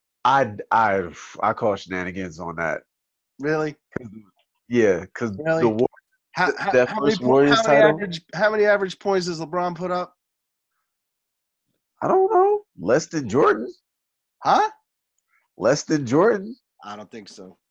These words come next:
Speaker 1: Jordan led the league in scoring, like, four times, fam. J-,
Speaker 2: I don't know.
Speaker 1: Jo-, do, do, yo, yo, Jordan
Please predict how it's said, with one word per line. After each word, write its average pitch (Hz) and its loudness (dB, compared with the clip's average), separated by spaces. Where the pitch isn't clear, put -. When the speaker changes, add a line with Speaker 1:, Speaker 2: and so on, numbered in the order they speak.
Speaker 1:
Jordan 262 4
led 254 4
the 240 -2
league 240 -2
in 226 -6
scoring, 233 -2
like, 190 2
four 196 2
times, 202 -2
fam. 185 -2
J-, 147 -10
Speaker 2:
I 98 -18
don't 95 -14
know. 92 -18
Speaker 1:
Jo-, 170 -2
do, 156 4
do, 127 -6
yo, 110 0
yo, 101 -2
Jordan 170 -2